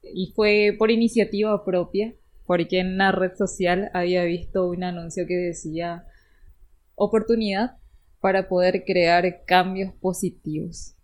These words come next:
Y me llamó tanto la atención esa frase que decía: "Crear cambios positivos dentro de la comunidad", que yo dije: "Quiero ser parte de esto".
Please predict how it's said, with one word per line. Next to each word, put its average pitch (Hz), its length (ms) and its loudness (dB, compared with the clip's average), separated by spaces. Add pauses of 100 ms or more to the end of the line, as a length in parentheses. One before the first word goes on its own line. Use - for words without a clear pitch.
(560)
Y 214 100 4
me 233 140 8
llamó 247 360 8
tanto 311 360 6
la 320 80 4
atención 208 680 2
esa 190 800 2
frase 180 440 2
que 190 100 0
decía: 175 360 -2
"Crear 180 600 2
cambios 190 440 -2
positivos 185 580 -4
dentro 185 240 -4
de 185 60 0
la 185 140 0
comunidad", 208 400 -2
que 202 120 0
yo 190 100 0
dije: 165 280 -4 (200)
"Quiero 185 320 -2
ser 175 280 -2
parte 170 280 -4
de 170 160 0
esto". 151 260 -14